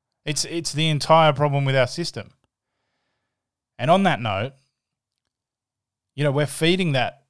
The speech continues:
we're feeding that, that, that narrative, we're feeding that, that thing because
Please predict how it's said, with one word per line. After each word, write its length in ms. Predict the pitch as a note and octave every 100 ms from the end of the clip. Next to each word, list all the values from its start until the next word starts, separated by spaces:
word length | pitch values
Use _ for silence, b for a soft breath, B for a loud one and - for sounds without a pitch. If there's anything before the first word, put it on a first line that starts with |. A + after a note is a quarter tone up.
| _
we're 140 | C3
feeding 420 | A#2 - E3+ F#3
that, 240 | C#3 A2+ - _ _ _
that, 280 | B2 A#2 _ _
that 160 | A#2+ A#2
narrative, 500 | A#2+ B2 C3 A2+ G#2+
we're 120 | A2+
feeding 420 | - C3+ C#3+ C3
that, 240 | A2 - _
that 240 | B2 A2 -
thing 240 | A#2+ B2
because 480 | B2+ B2+ B2+ A2+